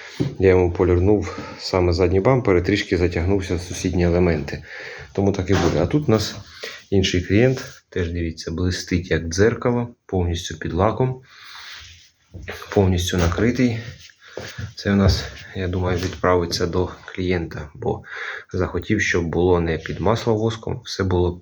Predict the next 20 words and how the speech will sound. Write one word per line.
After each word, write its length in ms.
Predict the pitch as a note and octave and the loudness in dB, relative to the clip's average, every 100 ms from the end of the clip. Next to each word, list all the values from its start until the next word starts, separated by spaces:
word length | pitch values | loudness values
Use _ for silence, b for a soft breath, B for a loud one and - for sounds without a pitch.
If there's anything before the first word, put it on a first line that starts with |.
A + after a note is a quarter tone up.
| _ | _
під 280 | - G2+ F#2 - - | -2 -2 -2 -8 -2
лаком 360 | E2 D#2+ D#2+ - | 0 0 -6 -8
тут. 320 | D#2 - - _ B B B B B - | -8 -8 -12 _ B B B B B -4
Можна 180 | F2+ E2 | -2 -2
сказати, 560 | - F2 E2+ F2+ - B B B B B B - | 0 0 2 0 -2 B B B B B B -8
е, 280 | E2 E2 - - - | -6 -4 -6 -8 -6
перший, 440 | - G2 F#2 F2 - - | 2 4 4 0 -4 -6
е, 320 | E2+ F2+ - | -4 -4 -4
шар 280 | - F2 E2 | -2 0 0
був 320 | E2+ D#2 - _ - | -4 -6 -10 _ -10
так 140 | E2 - | -8 -4
само 420 | E2+ D#2 D2+ - - - | -4 -2 -4 -8 -12 0
легенький 420 | F2 F2 E2 - | 2 2 0 -4
припильний, 540 | E2+ E2+ A#2+ B2+ C3 | -2 2 4 4 2
потім 360 | B2+ F2+ F2+ E2 | 0 -2 0 0
накрили, 500 | E2 - G2+ B2 C#3 | 0 2 2 4 2
перетерли 840 | C3+ - F2 E2 - A#2 B2+ B2+ | 0 -2 -2 0 0 2 2 0
і 80 | - | -2
ще 260 | F2 - G2+ | -4 0 2
от 240 | G2 D#2+ | 2 0